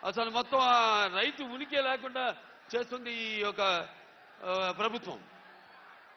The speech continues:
ఇలా చూసుకుంటూ పోతే ఒక విద్యారంగంలో మరి, ఆ, కిలోమీటర్కి ఒక ప్రాథమిక పాఠశాల, అలాగే ఒక మూడు కిలోమీటర్లకి ఒక అప్పర్ హై, హై స్కూల్,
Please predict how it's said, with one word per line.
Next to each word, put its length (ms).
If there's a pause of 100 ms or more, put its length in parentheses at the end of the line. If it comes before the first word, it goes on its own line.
(220)
ఇలా 140
చూసుకుంటూ 420
పోతే 220
ఒక 160
విద్యారంగంలో 720 (360)
మరి, 160 (1080)
ఆ, 420
కిలోమీటర్కి 480
ఒక 180
ప్రాథమిక 340
పాఠశాల, 520 (560)
అలాగే 580
ఒక 220
మూడు 240
కిలోమీటర్లకి 840 (480)
ఒక 200 (1080)
అప్పర్ 340
హై, 160 (1000)
హై 140
స్కూల్, 300